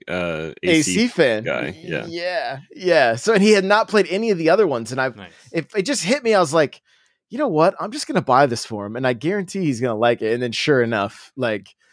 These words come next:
Speaker 2: I just have my Southern Hemisphere open right now so he can go and get, and I got a text about three o'clock this afternoon. He's like, "Yo, I picked up all the fossils, and Gulliver's asleep on the lower right-hand side of your <laughs> beach."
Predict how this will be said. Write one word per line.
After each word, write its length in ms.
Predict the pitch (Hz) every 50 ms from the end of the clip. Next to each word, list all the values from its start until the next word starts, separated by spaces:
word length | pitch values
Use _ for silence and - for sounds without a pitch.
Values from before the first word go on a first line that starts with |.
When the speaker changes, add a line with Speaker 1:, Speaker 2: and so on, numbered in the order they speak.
| _ - -
Speaker 2:
I 160 | - 160 165
just 180 | 170 180 180 -
have 160 | 214 196 196
my 140 | 196 190 165
Southern 340 | - - 165 156 160 170 147
Hemisphere 500 | 143 139 143 160 156 - - 170 156 - -
open 260 | 127 135 135 156 156
right 160 | 156 156 151
now 200 | 160 160 160 160
so 120 | - -
he 160 | 135 143 143 131
can 160 | 147 139 120
go 160 | 110 135 135 131
and 120 | 123 117
get, 240 | 104 127 131 127 123 - _ _ _ _ - 143 139
and 100 | 147 151
I 80 | 156
got 160 | 147 170 170
a 60 | 151 139
text 400 | - - 160 151 156 - - 147
about 260 | 135 131 120 - -
three 220 | 117 123 139 139
o'clock 380 | 127 - - 143 135 131 127 -
this 160 | 123 - -
afternoon. 380 | 139 127 - _ - 131 131 131
He's 140 | 127 107 113
like, 200 | 120 113 98 _ _ _ _ _ _
"Yo, 160 | - 135 160 151
I 100 | 143 131
picked 220 | - 165 151 -
up 120 | 160 - 160
all 100 | 156 147
the 60 | 131
fossils, 540 | 127 - 151 147 143 143 - 147 139 120 107
and 100 | 127 107
Gulliver's 460 | - 139 139 143 139 117 131 123 110
asleep 340 | 117 - - 143 143 127 -
on 140 | 139 135 127
the 100 | 123 120
lower 280 | 120 127 131 131 127 123
right-hand 400 | 131 123 120 123 127 127 110 -
side 140 | 139 131 127
of 40 | 127
your 80 | 127 123
<laughs> 20 |
beach." 180 | - 254 254